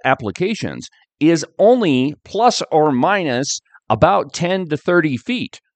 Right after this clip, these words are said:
The reason for this is that little app on your phone or your little handheld G P S is not referencing any points on the ground. It's relying exclusively on satellite data. That sort of signal is dependent upon how much cloud cover you have, how many satellites that your little unit is referencing.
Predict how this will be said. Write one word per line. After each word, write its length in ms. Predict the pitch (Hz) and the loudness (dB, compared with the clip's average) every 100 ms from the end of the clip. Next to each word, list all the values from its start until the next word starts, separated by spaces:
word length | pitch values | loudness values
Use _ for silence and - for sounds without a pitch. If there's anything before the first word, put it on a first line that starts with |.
| _ _ | _ _
The 160 | 95 123 | -4 0
reason 320 | 214 233 156 | 2 2 2
for 200 | 220 254 | 6 6
this 300 | 131 117 - | 6 2 2
is 80 | 123 | 0
that 180 | 127 131 | 2 2
little 240 | 151 143 135 | 2 -2 0
app 240 | 139 175 | 0 0
on 160 | 151 139 | 0 0
your 160 | 127 | 0
phone 460 | 110 180 143 139 175 | 0 2 4 4 2
or 180 | 139 139 | 4 6
your 200 | 127 120 | 6 6
little 220 | 135 123 | 6 4
handheld 500 | 101 139 123 135 127 | 2 0 2 2 2
G 180 | 104 127 | 2 -2
P 260 | - 87 113 | -2 0 2
S 300 | 123 82 - - - - | 2 0 -6 -16 -10 2
is 160 | 131 | 2
not 220 | 127 185 202 | 4 2 2
referencing 560 | 180 - 139 113 135 131 - | 2 2 2 -2 0 -2 0
any 320 | 135 170 196 | 0 0 -2
points 380 | - 160 160 - | -4 -2 -2 0
on 160 | 151 139 | 0 2
the 80 | 127 | 0
ground. 480 | 151 196 95 60 - _ _ _ | 0 0 -2 -4 -12 _ _ _
It's 200 | 131 127 | 0 0
relying 720 | 113 123 151 214 170 104 120 - - | 0 0 4 4 4 2 0 -4 -6
exclusively 800 | 143 - - 277 247 139 117 127 | -6 -6 -2 0 0 0 0 2
on 300 | 104 107 113 | 2 2 0
satellite 680 | - 127 117 117 95 104 110 | 2 2 4 2 0 0 0
data. 360 | 160 147 - - _ _ _ | 2 2 0 -10 _ _ _
That 340 | 73 113 165 | -2 0 0
sort 260 | - 165 151 | -2 0 0
of 80 | 120 | 0
signal 480 | 196 170 123 139 | 0 2 2 2
is 160 | 90 123 | 2 -2
dependent 460 | 127 104 185 160 135 | 0 0 0 -2 -2
upon 280 | 123 123 | 2 4
how 200 | 131 185 | 4 0
much 200 | 220 143 | -2 -4
cloud 340 | - 113 117 123 | -2 2 2 2
cover 220 | 135 120 | 0 0
you 220 | 123 120 | -2 -4
have, 340 | 87 92 110 104 | -2 -2 -2 -4
how 160 | 98 | -6
many 240 | 113 139 135 | -4 -2 -4
satellites 800 | - 117 117 117 113 123 131 - | 0 0 2 2 2 0 -4 -10
that 140 | 110 | -8
your 120 | 104 | -4
little 320 | 120 123 123 | -2 -2 -2
unit 420 | 101 101 120 120 - | -4 -2 0 0 0
is 200 | 123 107 | -2 0
referencing. 640 | 101 110 98 95 92 87 | 2 2 0 -6 -6 -8